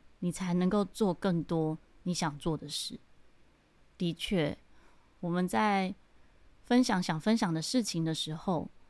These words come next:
也会发现没有钱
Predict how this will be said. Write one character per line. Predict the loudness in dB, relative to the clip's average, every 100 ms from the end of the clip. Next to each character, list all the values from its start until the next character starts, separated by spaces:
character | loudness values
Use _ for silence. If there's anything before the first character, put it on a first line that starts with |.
| _
也 | 2
会 | 2
发 | 2 0 -2
现 | 0 0 0 -4 _ _ -20 -20 -20 -20 -20 -2
没 | 4
有 | 6 6
钱 | 2 -2 -2 -4